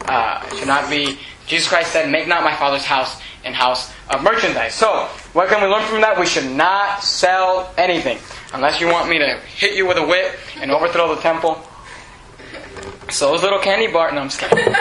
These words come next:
I'm just kidding. No, that, that's fine. So, okay. So number two, what is the house of God?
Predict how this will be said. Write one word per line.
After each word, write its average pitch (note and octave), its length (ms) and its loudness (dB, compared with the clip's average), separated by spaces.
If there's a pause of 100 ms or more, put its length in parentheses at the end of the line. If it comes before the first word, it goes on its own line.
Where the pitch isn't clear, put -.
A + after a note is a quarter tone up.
(120)
I'm F#3 200 2
just G3 180 0
kidding. C#3+ 240 0 (520)
No, B2 320 -4
that, B2+ 240 -4
that's C3 220 -2
fine. A#2+ 180 -4 (280)
So, - 380 2 (140)
okay. F#3+ 320 2 (1400)
So F3+ 100 2
number G3+ 160 4
two, G#3+ 360 2
what A3 140 4
is A#3+ 120 2
the G3+ 80 4
house D#3 200 2
of C3 80 -4
God? A2 180 0